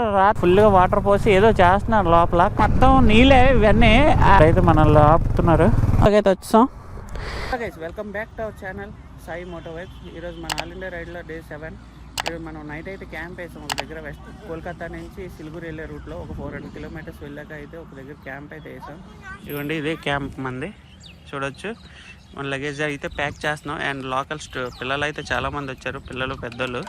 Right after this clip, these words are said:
వీళ్ళందరూ వచ్చి మన హెల్మెట్ అయితే కొంచెం డిఫరెంట్గా ఉంది కదా, ఆ పిల్లలు అయితే మన హెల్మెట్ని చూస్తున్నారు.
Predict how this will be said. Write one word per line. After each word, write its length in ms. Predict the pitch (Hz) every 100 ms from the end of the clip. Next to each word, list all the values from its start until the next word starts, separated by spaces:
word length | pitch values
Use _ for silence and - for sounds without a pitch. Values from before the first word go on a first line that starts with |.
| - - - - - - - -
వీళ్ళందరూ 460 | - 139 147 147 165 156
వచ్చి 240 | 147 - 180 160
మన 120 | 147 139 143
హెల్మెట్ 340 | 151 165 156
అయితే 160 | 151 147 151
కొంచెం 240 | 143 131 131 123
డిఫరెంట్గా 340 | 131 160 151 143
ఉంది 120 | 131 131
కదా, 160 | 135 175
ఆ 80 | 165
పిల్లలు 220 | 135 139 143
అయితే 160 | 139 151 151
మన 60 | 131 127
హెల్మెట్ని 400 | 131 143 139 143 123
చూస్తున్నారు. 440 | 120 - 123 127